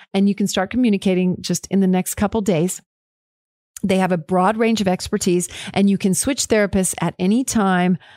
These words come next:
No questions asked. It is okay. They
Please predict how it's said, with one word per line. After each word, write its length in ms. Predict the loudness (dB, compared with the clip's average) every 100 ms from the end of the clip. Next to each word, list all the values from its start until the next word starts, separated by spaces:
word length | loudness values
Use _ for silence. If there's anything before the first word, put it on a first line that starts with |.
| _ _
No 220 | -2 0
questions 540 | 0 -2 0 0 0 0
asked. 520 | -2 -2 -4 -8 -18 -20 _ -2
It 100 | 0
is 240 | 0 -2 -2
okay. 500 | -2 -2 -2 -4 -8 _ _ _ _ _
They 340 | -2 0 0